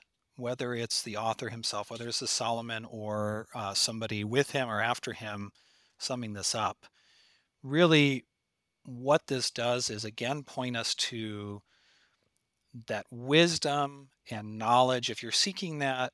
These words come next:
somehow in the world, whether that's pleasure or advancement or whatever, you're gonna find evil. You're gonna find meaninglessness, meaninglessness. But if you're seeking that in fearing the Lord and faith in him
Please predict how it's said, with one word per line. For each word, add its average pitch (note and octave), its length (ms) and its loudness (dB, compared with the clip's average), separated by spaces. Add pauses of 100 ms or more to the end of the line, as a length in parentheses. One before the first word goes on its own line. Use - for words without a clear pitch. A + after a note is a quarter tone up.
somehow C#3 640 2
in A#2+ 100 -4
the G#2+ 80 -6
world, A#2+ 420 0
whether G#2 260 -10
that's - 420 -6 (340)
pleasure A#2+ 680 -2
or F#2+ 840 -8 (240)
advancement A2+ 560 -6
or F#2 60 -14
whatever, G#2+ 640 2 (580)
you're B2 120 -4
gonna C3 220 -2
find G#2+ 720 -4 (880)
evil. C3+ 300 -6
You're G2+ 100 -8
gonna G#2 120 -8
find A2+ 180 -6
meaninglessness, A2+ 580 -4 (480)
meaninglessness. A2+ 960 0
But A2 300 -2
if - 180 -8
you're A#2 140 -8
seeking D#3+ 420 -2
that A#2+ 220 2
in G#2+ 100 -12
fearing B2 340 -6
the A#2 100 -4
Lord G2 500 -8 (920)
and G#2+ 560 -4
faith - 520 4
in B2 100 -2
him G2 600 -8